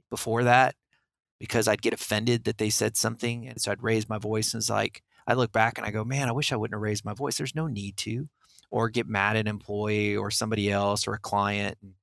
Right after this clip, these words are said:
just all that stuff. And that just weighs on you. And then, you know, when your identity is in the relationship with your creator, that stuff doesn't matter.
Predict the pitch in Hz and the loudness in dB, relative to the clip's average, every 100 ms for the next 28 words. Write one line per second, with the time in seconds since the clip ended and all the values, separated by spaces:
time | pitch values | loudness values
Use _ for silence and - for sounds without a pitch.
0 | _ _ _ - 147 135 165 139 - - | _ _ _ -4 2 6 8 8 8 2
1 | - 92 - 113 - - - 98 107 113 | 2 2 2 0 2 0 0 0 2 2
2 | 110 107 104 110 - _ 110 113 120 120 | -2 -6 -8 -8 -14 _ -4 0 2 0
3 | - 131 113 117 117 151 135 110 113 131 | -4 -4 -2 -2 2 2 4 2 2 4
4 | 127 120 107 110 107 101 101 101 - - | 4 4 2 0 -2 0 2 2 0 -2
5 | 107 - 98 - 110 101 143 156 147 _ | -6 -8 -10 -8 -6 -2 -2 -2 -4 _
6 | _ - 123 - - - 127 110 101 - | _ -10 -6 -2 -2 2 2 2 0 -4
7 | - 107 110 110 | -4 -4 -4 -8